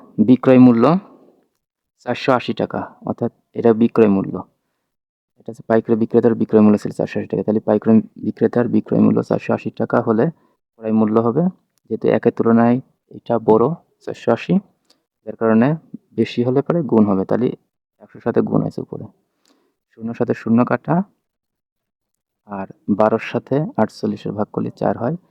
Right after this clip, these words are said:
তাহলে নিচে আর কোনো সংখ্যা নেই অবশিষ্ট, আছে উপরে, উপরে আছে একশো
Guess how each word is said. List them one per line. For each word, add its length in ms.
তাহলে 240
নিচে 200
আর 120
কোনো 100
সংখ্যা 300
নেই 100
অবশিষ্ট, 380
আছে 220
উপরে, 220
উপরে 220
আছে 120
একশো 260